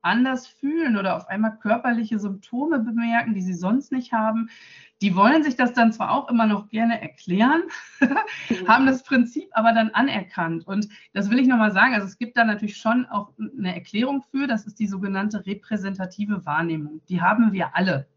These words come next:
Speaker 1: Ja?
Speaker 2: Mhm.
Speaker 1: Jeder von uns kann das und macht das auch automatisch, auch schon im normalen Zusammensein.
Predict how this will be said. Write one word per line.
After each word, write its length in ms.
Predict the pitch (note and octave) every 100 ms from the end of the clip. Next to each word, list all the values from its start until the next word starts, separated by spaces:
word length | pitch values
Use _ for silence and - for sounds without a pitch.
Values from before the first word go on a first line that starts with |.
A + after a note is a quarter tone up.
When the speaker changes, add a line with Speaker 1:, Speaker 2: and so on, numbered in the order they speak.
| -
Speaker 1:
Ja? 240 | D#3 A#3+ -
Speaker 2:
Mhm. 320 | F#3 F3 E3
Speaker 1:
Jeder 320 | F#3+ A3 B3+
von 200 | B3 G#3+
uns 200 | G3 G#3
kann 320 | - F#3+ A#3+
das 280 | B3 G#3+ A#3
und 140 | G#3+ -
macht 360 | F#3+ A3 - -
das 200 | F#3+ F#3
auch 220 | F3+ -
automatisch, 880 | F3 F3 E3 D#3 C#3 E3+ F3+ F#3 -
auch 140 | E3
schon 220 | - F#3+ -
im 100 | F#3
normalen 440 | F3 D#3 D3+ F3+
Zusammensein. 680 | F3+ C#3+ D#3+ A#3+ G#3 G3